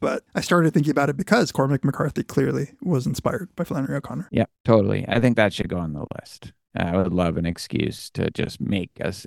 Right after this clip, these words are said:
Speaker 2: actually do it.
Speaker 1: Yeah.
Speaker 2: I, I love that story. I love the Flannery O'Connor that I've read. I don't know if this is real, but Matthew Kendall, I mean, <laughs> the advice is real. I don't know if it's
Speaker 1: <laughs>
Speaker 2: real that we're gonna have it on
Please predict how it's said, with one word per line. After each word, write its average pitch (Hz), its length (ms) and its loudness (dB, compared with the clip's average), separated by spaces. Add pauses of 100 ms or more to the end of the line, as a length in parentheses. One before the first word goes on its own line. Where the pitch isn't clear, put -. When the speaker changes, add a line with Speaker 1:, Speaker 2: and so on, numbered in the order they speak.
Speaker 2:
actually 92 520 -2
do - 120 -12
it. - 280 -14
Speaker 1:
Yeah. - 220 -8 (420)
Speaker 2:
I, 98 200 2
I 92 120 2
love 98 280 4
that 90 200 -2
story. 95 460 0
I 87 120 2
love 85 460 0
the 87 240 -4
Flannery 85 540 -4
O'Connor 80 400 -6
that 76 140 -6
I've 76 200 -10
read. - 400 -10
I - 100 0
don't 196 120 4
know 170 80 4
if 127 80 0
this 127 220 -4
is 98 200 -6
real, 104 500 4 (120)
but 95 340 0 (160)
Matthew 110 840 4
Kendall, 92 920 -2 (800)
I 107 60 2
mean, 104 380 0
<laughs> - 380 -8
the 139 200 4
advice 113 500 0
is 90 220 -8
real. 69 240 -6
I 117 100 4
don't 120 140 6
know 107 100 2
if 101 100 -2
it's - 200 0
Speaker 1:
<laughs> - 0 -
Speaker 2:
real 104 300 -2
that 104 120 -4
we're 90 120 -6
gonna 101 240 -4
have 95 260 -4
it 90 100 -4
on 85 400 -6